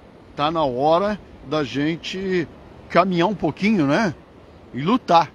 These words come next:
pelo que a gente quer. Essa é a pura verdade e minha ideia, né? Então, vamos aguardar. Trinta dias a gente vai tá acompanhando, divulgan-, divulgando.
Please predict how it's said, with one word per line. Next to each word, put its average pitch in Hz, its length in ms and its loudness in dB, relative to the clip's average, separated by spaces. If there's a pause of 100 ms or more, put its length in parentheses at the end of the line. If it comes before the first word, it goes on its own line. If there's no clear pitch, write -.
pelo 147 200 -6
que 202 100 -8
a 170 80 -2
gente 143 260 -8
quer. 120 220 -8 (380)
Essa 143 400 -2
é 175 60 2
a 170 60 2
pura 175 240 -2
verdade 139 460 2
e - 20 0
minha 160 140 4
ideia, 104 320 -4 (200)
né? 127 200 -8 (360)
Então, 233 220 -2
vamos 220 280 0
aguardar. 156 520 2
Trinta 165 320 -4
dias 147 240 -2
a 127 60 -6
gente 135 200 -2
vai 143 120 -4
tá 143 100 -4
acompanhando, 156 540 -4 (340)
divulgan-, 147 600 -2 (100)
divulgando. 143 540 -2